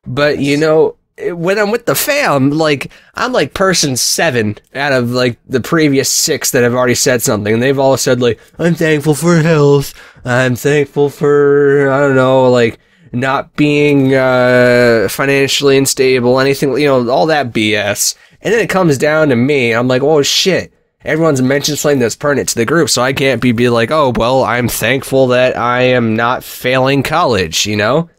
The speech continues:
Speaker 1: 'Cause that's po-, a
Speaker 2: Yeah.
Speaker 1: possibility. But you know what I mean? Like, I, I can't say something that's just for me. So, like, "Well, I'm, uh, I'm thankful for everyone at this table."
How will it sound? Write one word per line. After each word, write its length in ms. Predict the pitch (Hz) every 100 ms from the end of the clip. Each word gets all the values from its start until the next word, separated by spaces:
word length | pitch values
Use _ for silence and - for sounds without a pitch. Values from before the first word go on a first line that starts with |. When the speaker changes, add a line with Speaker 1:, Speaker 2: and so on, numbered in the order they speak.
| _
Speaker 1:
'Cause 180 | - 107
that's 300 | 113 170 -
po-, 180 | 143 113
a 120 | 95
Speaker 2:
Yeah. 0 |
Speaker 1:
possibility. 720 | 107 110 104 110 101 98 104
But 140 | 120 143
you 80 | 160
know 60 |
what 100 | 190
I 40 | 185
mean? 180 | 196
Like, 120 | 175 147
I, 180 | 151 143
I 40 |
can't 240 | 147 147 127
say 200 | - 131
something 240 | 139 123
that's 160 | 104 -
just 260 | 123 113
for 160 | - 104
me. 420 | 104 139 110 123 _ _ _ -
So, 180 | 151
like, 240 | 139 135 120
"Well, 400 | 139 160 156 - _ _ _ _ _ _ _ _
I'm, 200 | - 123 -
uh, 140 | 117 117 _ -
I'm 140 | 107
thankful 420 | 98 135 151 - 156
for 240 | - 135
everyone 460 | 143 135 151 156 147
at 220 | 147 -
this 180 | 147 -
table." 680 | 147 123 110 101 104 104